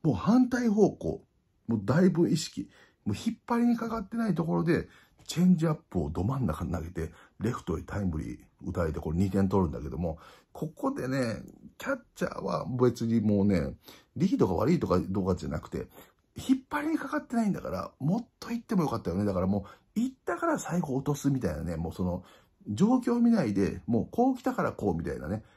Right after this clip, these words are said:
こうなんか、定説で行きますよみたいな、スタンダードで行きますよ、順番で行きますよとかじゃなくて、あれはもっとね、まっすぐ続けてもよかったね。もしくは内井くん嫌だったら外のまっすぐでもよかったし、で、逆にね、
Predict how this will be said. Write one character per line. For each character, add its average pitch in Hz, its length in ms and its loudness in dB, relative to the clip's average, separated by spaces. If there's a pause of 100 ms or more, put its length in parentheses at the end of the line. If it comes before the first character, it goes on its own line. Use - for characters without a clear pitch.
(160)
こ 104 120 0
う 98 60 4
な 90 80 4
ん 80 60 -4
か、 - 140 -10 (120)
定 262 220 6
説 226 260 -2
で 214 100 4
行 196 140 2
き 190 60 2
ま 185 80 4
す 156 140 -6
よ 90 80 0
み 76 80 -2
た - 80 -8
い - 40 -10
な、 - 80 -12
ス - 120 -12
タ - 120 -4
ン 233 120 4
ダ 214 160 -2
ー - 20 -2
ド - 100 -6
で 76 100 -4
行 98 100 -2
き 107 60 -2
ま 90 100 0
す - 140 -14
よ、 - 140 -8
順 131 240 2
番 175 180 2
で - 100 0
行 - 80 -8
き - 40 -6
ま - 120 -6
す - 120 -10
よ - 200 -6
と - 80 -14
か - 120 -4
じ - 80 -6
ゃ - 40 -4
な 113 100 -6
く - 100 -18
て、 - 160 -14 (340)
あ - 140 -10
れ 220 120 -4
は 233 80 -6
も 220 160 0
っ - 120 -10
と 151 120 0
ね、 113 140 0
ま 104 140 0
っ - 40 -10
す - 180 -4
ぐ 135 100 -4
続 - 240 -6
け 104 80 0
て 87 80 -4
も 85 100 0
よ 92 60 0
か 90 80 -4
っ - 80 -12
た - 80 -12
ね。 73 160 -10 (420)
も 185 140 4
し 233 120 -2
く - 140 -8
は 202 100 2
内 165 300 2
井 185 40 4
く 190 120 2
ん 180 60 6
嫌 190 120 4
だ 185 80 0
っ 156 60 -6
た 190 100 -6
ら - 60 -8
外 - 280 -6
の 95 140 -2
ま 90 100 -4
っ 90 60 -10
す - 120 -10
ぐ 92 80 -2
で 82 80 0
も 80 80 -2
よ 76 60 -4
か - 80 -8
っ - 20 -8
た - 100 -16
し、 78 200 -10 (320)
で、 117 100 -2
逆 240 380 -2
に 233 100 2
ね、 - 180 0